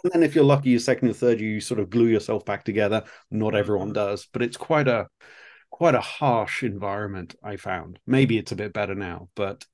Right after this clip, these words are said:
Speaker 1: um,
Speaker 2: Yeah, I th-, it's the kind of, like, they expect you to go through, like, a kind of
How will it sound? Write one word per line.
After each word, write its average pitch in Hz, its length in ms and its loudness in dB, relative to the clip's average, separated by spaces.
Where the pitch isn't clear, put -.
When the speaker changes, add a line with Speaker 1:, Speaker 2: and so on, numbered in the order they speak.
Speaker 1:
um, 90 380 -12
Speaker 2:
Yeah, 117 340 0
I 131 120 -2
th-, - 200 -12
it's 131 180 -8
the 135 80 -10
kind 139 200 4
of, 131 60 0
like, 127 160 4
they 123 60 0
expect 120 280 -2
you 117 100 -10
to - 100 -16
go 117 200 2
through, 113 380 -2
like, 113 160 0
a 123 80 -6
kind 104 200 0
of 104 100 -6